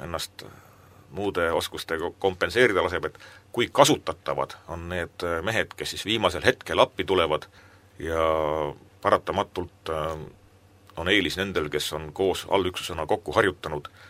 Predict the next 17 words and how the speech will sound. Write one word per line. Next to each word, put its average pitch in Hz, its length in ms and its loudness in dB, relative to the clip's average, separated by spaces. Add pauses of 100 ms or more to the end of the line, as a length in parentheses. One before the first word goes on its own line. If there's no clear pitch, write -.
(180)
keda 85 180 -2
me 76 100 -6
kohe 107 340 4
saame 87 380 2
kasutada 80 540 -2 (460)
ülesannetega, 80 760 -4 (760)
aga, 71 240 -6
ja 69 100 -8
need, 82 240 -6
keda 73 220 -4
siis 76 200 -8
tuleb 80 320 -2
veel 76 140 -4
täiendväljaõppega 76 920 0
mõne 76 200 -4
aja 76 220 0
jooksul 73 320 -8